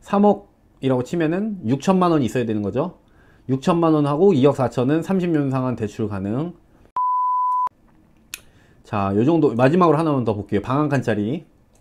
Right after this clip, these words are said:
이것도 삼억 육천 선이네요. 한국에서 서울 근교 삼억 육천에 갈 수가 있나, 어디? 빌라는 갈 수 있나? 자, 이거는 좀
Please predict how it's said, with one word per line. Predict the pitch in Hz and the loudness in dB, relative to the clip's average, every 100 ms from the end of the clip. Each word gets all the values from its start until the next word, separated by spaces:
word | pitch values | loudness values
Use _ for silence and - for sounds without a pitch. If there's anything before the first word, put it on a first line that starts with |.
| _ _ _ _ _ _ _ _ _ _ _ _ _ _ _ _ _ _ _ _ _ _ _ _ _ _ _ _ _ 123 | _ _ _ _ _ _ _ _ _ _ _ _ _ _ _ _ _ _ _ _ _ _ _ _ _ _ _ _ _ -2
이것도 | 123 139 170 | 0 0 -2
삼억 | 165 214 226 220 | -2 2 2 4
육천 | 131 113 143 127 | 0 -2 -2 -2
선이네요. | 120 110 101 117 160 - _ _ _ _ _ _ | 0 -2 -2 -4 -8 -14 _ _ _ _ _ _
한국에서 | 196 226 233 196 170 151 113 90 - - - | 0 4 6 4 4 2 0 -4 -16 -20 -20
서울 | - 214 214 170 | 2 6 8 6
근교 | 143 139 | 2 0
삼억 | 135 185 185 | 0 0 2
육천에 | 117 113 147 120 | 0 0 -4 -4
갈 | 107 | -6
수가 | - 147 | -6 -2
있나, | 104 123 | 0 0
어디? | 98 120 - _ _ _ _ | -2 -4 -8 _ _ _ _
빌라는 | 117 160 190 123 | -2 2 2 -2
갈 | 104 | -6
수 | 123 | -8
있나? | 101 - - _ _ _ _ _ _ _ _ _ _ - | -8 -12 -18 _ _ _ _ _ _ _ _ _ _ -20
자, | - 101 110 139 _ _ _ - | -8 -4 -4 -6 _ _ _ -2
이거는 | 123 151 147 | 0 2 2
좀 | 165 135 | 0 0